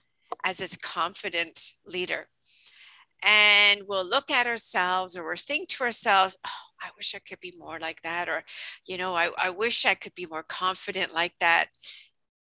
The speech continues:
But you know what? That self-confidence really comes from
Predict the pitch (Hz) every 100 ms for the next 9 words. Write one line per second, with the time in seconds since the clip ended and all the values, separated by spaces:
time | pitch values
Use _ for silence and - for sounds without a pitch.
0 | _ _ _ _ _ _ - 294 285 -
1 | - 311 339 320 330 - 269 277 - 453
2 | - - 247 254 226 196 196 214 269 359
3 | 427 - - 247 233 214 - 233 208